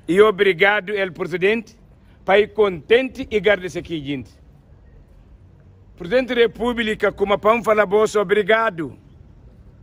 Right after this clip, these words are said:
E trabalho que hoje eu vou fazer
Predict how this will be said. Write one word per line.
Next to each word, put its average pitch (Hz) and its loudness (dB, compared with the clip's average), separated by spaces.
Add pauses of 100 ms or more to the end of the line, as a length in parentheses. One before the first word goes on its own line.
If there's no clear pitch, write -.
(2250)
E 185 -6
trabalho 226 2
que 226 -10
hoje 226 4
eu 202 2
vou 202 0
fazer 160 -4